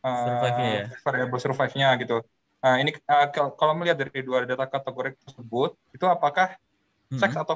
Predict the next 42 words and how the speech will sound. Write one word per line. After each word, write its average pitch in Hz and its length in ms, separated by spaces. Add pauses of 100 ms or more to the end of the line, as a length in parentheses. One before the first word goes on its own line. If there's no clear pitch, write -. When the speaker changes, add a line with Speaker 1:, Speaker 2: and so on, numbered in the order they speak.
Speaker 1:
P 185 80
class - 240
gitu 160 160
yang 143 160
lebih 135 160
berpengaruh 131 560
gitu, 117 160
Mas? 107 240 (580)
Speaker 2:
Nah, 110 320
Speaker 1:
Ya, 131 160
itu 143 80
Speaker 2:
itu 156 80
Speaker 1:
dulu, 123 160
Mas. 113 160 (480)
Speaker 2:
itu 135 220
sebenarnya 160 480
tadi 147 180
tuh, 165 80
Pak, - 320
kita 139 240
bisa 127 540 (100)
mel-, 123 240
mel-, 120 400
melakukan 120 400
yang 123 140
tadi, 123 320
C 120 100
square. 117 320 (560)
Nanti 139 220
di 120 160
C 120 160
square 120 260
itu 143 320
dilihat 127 320
apakah 131 400
hubungannya 120 320
signifikan 123 460
apa 113 160
enggak 110 340
gitu. - 140 (960)
Speaker 1:
Oh, 160 160
Speaker 2:
Jadi 165 40